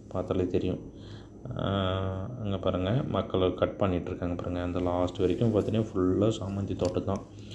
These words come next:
நம்ம ஏரியால வந்து விளைஞ்சு வருது ஃபுல்லா. ஃபுல்லா பார்த்தீங்கன்னா, அறுவடை போயிட்டுருக்கு இப்போ.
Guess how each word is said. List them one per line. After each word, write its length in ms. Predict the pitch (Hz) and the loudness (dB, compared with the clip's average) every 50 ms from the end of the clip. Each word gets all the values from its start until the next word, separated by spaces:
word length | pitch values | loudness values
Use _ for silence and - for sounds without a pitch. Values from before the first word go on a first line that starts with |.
| - - - - - - - - | -14 -14 -16 -16 -16 -14 -10 -6
நம்ம 240 | - 101 101 101 98 | -4 -2 0 2 2
ஏரியால 400 | 98 95 98 101 104 101 98 95 | 4 4 4 6 6 6 6 4
வந்து 240 | 95 95 95 95 120 117 113 101 92 90 90 87 85 85 - - - - - - - - - - - - - - - - - - - - - - - - - - - - | 2 0 0 2 4 4 6 4 4 2 0 0 -2 -4 -6 -10 -12 -14 -14 -16 -16 -16 -16 -16 -16 -16 -16 -14 -14 -14 -12 -12 -12 -12 -12 -12 -12 -12 -12 -12 -10 -8
விளைஞ்சு 500 | 117 107 101 101 104 98 98 95 101 98 95 | -2 0 2 4 4 4 4 2 2 2 2
வருது 520 | 92 95 95 - - - 95 - - - - - | 2 2 2 2 0 -2 -2 -4 -4 -6 -10 -12
ஃபுல்லா. 360 | - - - 104 101 107 107 104 104 - - - - - - - - - - - - - - - - - - - - - - - - - - - - | -10 -6 -4 0 0 0 -2 -2 -8 -12 -12 -14 -14 -14 -16 -16 -16 -16 -16 -16 -16 -16 -16 -18 -16 -16 -16 -16 -16 -14 -14 -16 -16 -16 -16 -16 -16
ஃபுல்லா 340 | - - 95 95 95 95 95 | -6 -2 0 0 2 2 4
பார்த்தீங்கன்னா, 420 | 95 95 90 92 92 101 107 104 | 4 4 2 2 2 4 6 6
அறுவடை 340 | 98 92 101 101 101 98 92 | 6 6 6 6 6 6 4
போயிட்டுருக்கு 400 | 90 - 101 104 101 101 95 85 | 6 6 6 6 6 4 2 0
இப்போ. 340 | 90 - - - - - | 0 0 0 -2 -4 -4